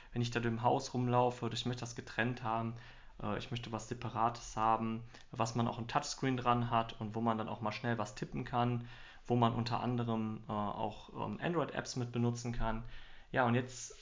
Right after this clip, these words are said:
mein, äh, Fazit nach drei, vier Tagen, ähm, über das Chromebook. Ähm, ich werde das jetzt erstmal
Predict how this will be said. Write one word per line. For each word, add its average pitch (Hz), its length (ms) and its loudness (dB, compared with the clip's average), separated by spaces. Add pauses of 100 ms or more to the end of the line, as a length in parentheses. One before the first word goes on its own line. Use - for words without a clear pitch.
mein, 147 580 2
äh, 127 460 -4
Fazit 143 600 0
nach 120 400 0 (220)
drei, 123 480 0 (500)
vier 120 280 -4
Tagen, 170 500 0 (560)
ähm, 123 400 2 (1300)
über 165 200 2
das 131 180 0
Chromebook. 185 640 0 (100)
Ähm, 127 460 4
ich - 180 -4
werde 156 160 4
das 135 220 2
jetzt 127 260 -2
erstmal 135 640 2